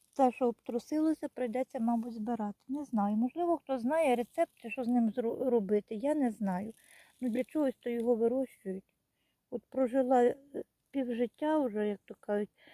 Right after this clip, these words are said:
а не знаю, що робить з фізалісом.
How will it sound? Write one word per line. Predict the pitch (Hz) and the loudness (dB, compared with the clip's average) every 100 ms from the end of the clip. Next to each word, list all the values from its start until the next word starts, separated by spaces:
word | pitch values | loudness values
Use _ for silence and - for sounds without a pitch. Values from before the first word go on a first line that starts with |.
| - - - | -20 -20 -4
а | 262 | 0
не | 233 | 0
знаю, | 226 285 311 302 285 - _ _ _ _ | 0 0 0 0 -2 -4 _ _ _ _
що | - 277 294 294 | 0 2 2 2
робить | 262 208 247 - _ _ _ _ _ _ | 0 4 2 0 _ _ _ _ _ _
з | _ | _
фізалісом. | - 214 214 196 190 - 208 | -10 0 2 2 -2 -14 -20